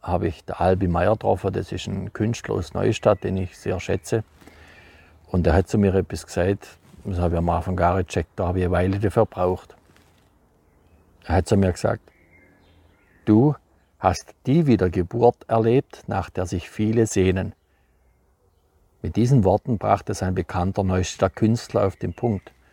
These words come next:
Zunächst war ich erschüttert. Ich war doch fast gestorben nach der Attacke des Bullen. Nichts war mehr so wie vor dem Unfall. Und das sollte ein Zustand sein, nach dem sich viele sehnen?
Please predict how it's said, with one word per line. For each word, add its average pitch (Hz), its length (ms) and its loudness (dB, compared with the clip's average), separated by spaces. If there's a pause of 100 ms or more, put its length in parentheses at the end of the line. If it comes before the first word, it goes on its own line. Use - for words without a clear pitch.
(600)
Zunächst 95 580 2
war 87 240 4
ich 87 140 -4
erschüttert. - 640 -4 (480)
Ich - 160 -14
war 98 100 8
doch 98 140 4
fast - 360 2
gestorben 110 540 2
nach 90 200 -2
der 87 160 -4
Attacke 95 380 0
des 92 200 -6
Bullen. 90 340 -6 (340)
Nichts - 460 2
war 104 320 6
mehr 127 240 2
so 110 380 0
wie 117 100 0
vor 98 280 4
dem 98 140 -2
Unfall. 104 500 -2 (600)
Und - 160 -10
das 101 240 2
sollte 107 440 2
ein 95 160 -2
Zustand 107 680 -2
sein, 110 420 4 (300)
nach 95 140 2
dem 95 220 0
sich 90 180 -4
viele 87 280 0
sehnen? 92 460 -4